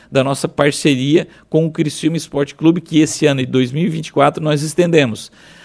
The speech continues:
Até dois mil e vinte e três, o Criciúma Esporte Clube treinava no município de Cocal do Sul do sub-onze, doze e o sub-treze. Esse ano nós estendemos do sub-oito, sub-nove, sub-dez, sub-onze, sub-treze.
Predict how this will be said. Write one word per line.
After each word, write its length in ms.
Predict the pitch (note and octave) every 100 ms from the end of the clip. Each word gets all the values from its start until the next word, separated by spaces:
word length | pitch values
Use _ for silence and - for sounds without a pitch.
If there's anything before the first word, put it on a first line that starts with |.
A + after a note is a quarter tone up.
| -
Até 380 | - - - G3+
dois 240 | A#3 G3
mil 180 | D#3+ E3
e 60 | E3
vinte 220 | D3 C#3
e 60 | -
três, 260 | C3 E3
o 60 | D#3
Criciúma 400 | - A#2+ - G3
Esporte 340 | - C#3 C3+
Clube 240 | - D3 B2
treinava 560 | C#3 A#2+ C3 E3+ E3+
no 80 | D#3+
município 480 | C#3 C3+ - D3 C3
de 80 | C3
Cocal 320 | C3+ C3+ B2+
do 80 | A#2
Sul 220 | - C#3
do 100 | B2+
sub-onze, 720 | - C3+ A2+ A#2 G3 G3+ E3
doze 340 | B2+ C#3+ D#3+
e 40 | E3+
o 40 |
sub-treze. 640 | - - D3 D#3+ C3 A#2+ - - - -
Esse 360 | - B2+ B2 C3+
ano 140 | C3
nós 240 | C#3 C#3 C#3
estendemos 560 | C#3 D#3 D3 B2 G#2+
do 140 | G#2+ G#2+
sub-oito, 680 | - A#2 A2 A#2 E3+ - - -
sub-nove, 680 | - - B2+ A#2 A#2+ D3+ D#3
sub-dez, 640 | - - C3 A2 B2 D3
sub-onze, 560 | - C3 A#2+ C#3 C#3 B2+ B2+ C3+
sub-treze. 680 | - D#3 D#3 - A2+ F#2+